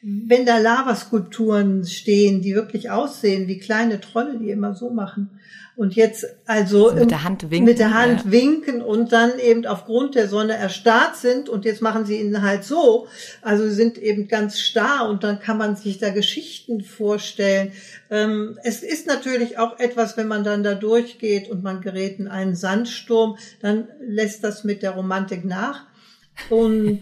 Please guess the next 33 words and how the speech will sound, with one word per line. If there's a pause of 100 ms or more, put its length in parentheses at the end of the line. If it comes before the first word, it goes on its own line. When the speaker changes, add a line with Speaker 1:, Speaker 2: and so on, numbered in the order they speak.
(140)
Speaker 2:
<laughs>
Speaker 1:
ähm,
aber
es
ist
schon
faszinierend,
ja. (400)
Speaker 2:
Ja, (260)
über
diese
Mythen
werden
wir
nachher
auch
noch
sprechen
und
du
wirst
uns
auch
noch
erzählen,
was
du
alles
mit
Hurtigruten
schon
erlebt
hast